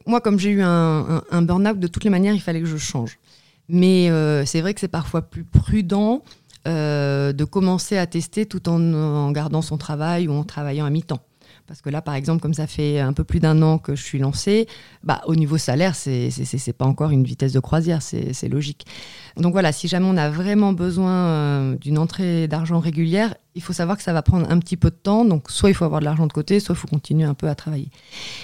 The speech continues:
Et après, euh, donc comme conseil, je dirais, c'est, euh,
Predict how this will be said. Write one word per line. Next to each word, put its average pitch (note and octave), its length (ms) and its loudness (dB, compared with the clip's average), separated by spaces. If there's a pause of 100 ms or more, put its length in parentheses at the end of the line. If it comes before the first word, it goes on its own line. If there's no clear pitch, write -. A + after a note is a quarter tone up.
(140)
Et F3+ 100 4
après, A3+ 580 4
euh, F#3 280 4
donc E3+ 160 6
comme F#3+ 180 6
conseil, F#3+ 400 2
je E3 80 0
dirais, D#3+ 320 0
c'est, D3 360 0
euh, C3+ 80 2